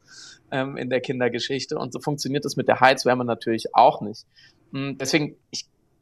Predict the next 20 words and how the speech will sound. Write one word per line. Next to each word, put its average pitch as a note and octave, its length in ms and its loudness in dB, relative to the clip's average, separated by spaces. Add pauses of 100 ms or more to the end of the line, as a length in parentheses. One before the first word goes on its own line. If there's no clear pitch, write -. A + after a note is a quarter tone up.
(160)
glaube C3+ 420 6
da B2+ 160 -2
nicht C3 520 -10
so B2+ 280 -12 (220)
richtig E3+ 500 0
dran, D#3 460 4
aber B2+ 280 2
der B2 160 0
Hintergrund C#3+ 480 -4
ist - 140 -10
natürlich B2+ 380 -4
ein A2+ 120 -4
sehr A#2+ 200 2
ernster A#2 420 2
und A2+ 140 -10
wir A#2 100 -8
haben B2 100 -12
es B2 100 -18
ja - 80 -2
eben A#2 260 -10